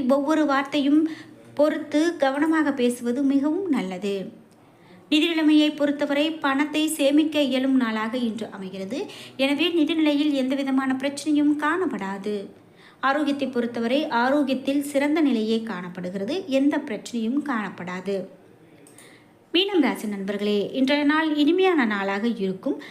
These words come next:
கடின முயற்சி மூலமாக உங்களுக்கு சாதகமான பலன்கள் கிடைக்கும். பணியை பொறுத்தவரை இன்று நீங்கள் புத்திசாலித்தனத்தோடு ஆற்றக்கூடிய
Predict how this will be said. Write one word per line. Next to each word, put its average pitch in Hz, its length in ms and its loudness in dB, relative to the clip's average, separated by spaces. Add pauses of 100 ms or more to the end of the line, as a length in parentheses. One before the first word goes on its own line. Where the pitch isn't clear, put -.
(160)
கடின 370 300 0
முயற்சி 349 380 0
மூலமாக 311 440 4
உங்களுக்கு 285 440 2
சாதகமான 330 500 2 (100)
பலன்கள் 190 460 -4
கிடைக்கும். 202 420 -8 (540)
பணியை 320 280 2 (100)
பொறுத்தவரை 277 440 2 (120)
இன்று 269 260 4
நீங்கள் 262 260 4 (300)
புத்திசாலித்தனத்தோடு 285 960 2 (500)
ஆற்றக்கூடிய 277 480 0